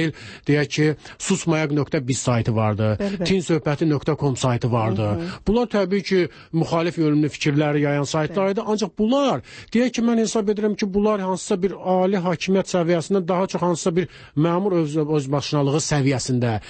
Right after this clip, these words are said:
Speaker 1: deyək ki, kimsə kiməsə xoş gəlmək səviyyəsində qeyri-qanuni olaraq heç bir hüquqi əsas olmadan yoxdur belə qanunvericilik aktı. Bizdə qanunvericiliyə görə, bizim konstitusiyamıza görə, informasiya əldə etmək haqqında qanuna görə, kiv haqqında qanunda bura şamil etsək,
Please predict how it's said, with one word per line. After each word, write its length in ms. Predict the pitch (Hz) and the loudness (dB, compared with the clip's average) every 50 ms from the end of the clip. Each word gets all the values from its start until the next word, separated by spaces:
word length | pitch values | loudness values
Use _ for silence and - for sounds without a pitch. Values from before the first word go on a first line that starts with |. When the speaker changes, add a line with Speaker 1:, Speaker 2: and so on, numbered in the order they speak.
| - - - - | -16 -16 -10 -4
Speaker 1:
deyək 240 | - 170 180 180 - | -2 0 0 0 0
ki, 140 | - 180 175 147 - - | -2 -2 -2 -2 0 0
kimsə 280 | 180 175 151 - 175 | 0 0 0 0 -2
kiməsə 380 | 160 - 156 175 175 147 170 156 | -2 0 0 0 0 0 -2 -2
xoş 240 | - - 156 - - - 170 | 0 0 0 0 -2 -2 0
gəlmək 360 | 156 151 151 147 147 143 - - | 0 0 0 -2 -2 -4 -4 -2
səviyyəsində 800 | - 160 156 147 160 156 139 - - 156 156 160 214 233 233 - - - - - _ - | -2 -2 0 0 0 0 0 0 0 0 2 2 0 0 -2 -4 -10 -20 -20 -20 _ -2
qeyri-qanuni 720 | - 214 214 214 202 202 151 135 185 175 170 170 175 190 202 190 | 0 2 2 2 0 0 0 0 0 0 2 0 2 0 0 0
olaraq 360 | 185 185 185 208 240 233 - _ _ _ _ _ _ - | 0 0 0 0 -2 -4 -6 _ _ _ _ _ _ -2
heç 180 | 226 240 - - | -2 -2 -2 -4
bir 120 | 208 185 151 | -4 -2 0
hüquqi 320 | 175 185 185 175 202 220 - 175 | 2 2 2 2 0 0 -2 -2
əsas 280 | 147 - 220 - - - | -2 -2 -4 -4 -4 0
olmadan 640 | - 208 214 208 185 180 175 165 185 185 202 240 233 - - 202 | 2 2 2 2 2 0 0 0 0 0 -2 -2 -4 -6 -2 0
yoxdur 320 | 262 254 - - 226 226 | 0 0 -2 -2 -2 0
belə 100 | 202 180 | 0 2
qanunvericilik 540 | 151 151 135 135 123 117 127 110 104 117 127 117 | 2 0 0 0 0 0 0 0 0 -2 -2 -2
aktı. 260 | 98 - - 104 95 - - - - - | -2 -2 -2 -4 -4 -4 -12 -16 -6 0
Bizdə 320 | 214 190 190 175 180 190 | 0 0 2 2 0 0
qanunvericiliyə 560 | 185 196 190 185 190 185 190 175 156 180 202 185 | 2 2 2 2 2 0 0 0 0 -2 -2 0
görə, 160 | 185 220 220 | 0 -2 -4
bizim 140 | 196 190 190 165 | -4 -6 -4 -2
konstitusiyamıza 540 | 175 170 151 - - 175 156 139 131 143 127 | -2 -2 -2 -2 -2 -2 0 2 0 0 2
görə, 220 | 131 127 127 120 113 - - - - - - | 2 0 0 0 -4 -6 -12 -18 -10 -2 0
informasiya 560 | 175 170 135 175 175 180 190 185 - 180 165 | 0 0 2 0 0 2 0 0 0 0 0
əldə 160 | 156 165 165 151 | 0 0 0 -2
etmək 220 | - 160 156 151 139 | 0 -2 -2 -2 0
haqqında 240 | - 156 147 147 127 | 0 0 0 0 0
qanuna 300 | 151 143 139 139 139 135 120 | 0 0 2 2 0 0 0
görə, 240 | 135 127 131 123 113 | 0 0 0 -2 -2
kiv 240 | - - 220 185 180 | -2 -2 0 0 0
haqqında 320 | 151 - - 160 156 156 131 | -2 -2 -4 -2 -2 0 0
qanunda 260 | 156 151 151 156 151 139 | 0 2 2 0 2 2
bura 120 | 151 156 | 0 0
şamil 340 | - - 160 156 165 175 170 | 0 0 0 2 2 2 2
etsək, 240 | 165 233 240 220 | 2 0 -2 -2